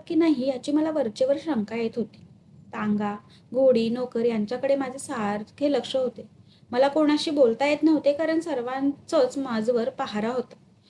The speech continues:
शिपाई, गडी, मोलकरीण, पाणक्या, आचारी, माई, बाई, येसू, पेंडसे अशा नवग्रहांनी मला वेढले होते. यांच्या सक्त पहाऱ्यातून मला इतके सुद्धा काही इकडे तिकडे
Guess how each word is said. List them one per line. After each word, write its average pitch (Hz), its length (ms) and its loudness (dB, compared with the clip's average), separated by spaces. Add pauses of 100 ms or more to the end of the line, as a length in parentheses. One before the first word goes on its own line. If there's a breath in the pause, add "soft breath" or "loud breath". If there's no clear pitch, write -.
(180 loud breath)
शिपाई, 254 540 0
गडी, 247 300 2
मोलकरीण, 247 600 0
पाणक्या, 247 560 -2
आचारी, 247 680 -4
माई, 247 540 -6
बाई, 240 580 -2
येसू, 262 420 -2
पेंडसे 240 480 2
अशा 254 300 -6
नवग्रहांनी 240 640 -4
मला 240 380 -6
वेढले 202 320 2
होते. - 340 -8 (760 loud breath)
यांच्या 262 440 0
सक्त 269 380 -2
पहाऱ्यातून 269 580 0
मला 285 160 2
इतके 277 340 0
सुद्धा 294 300 -2
काही 320 300 2
इकडे 269 400 2
तिकडे 302 220 -2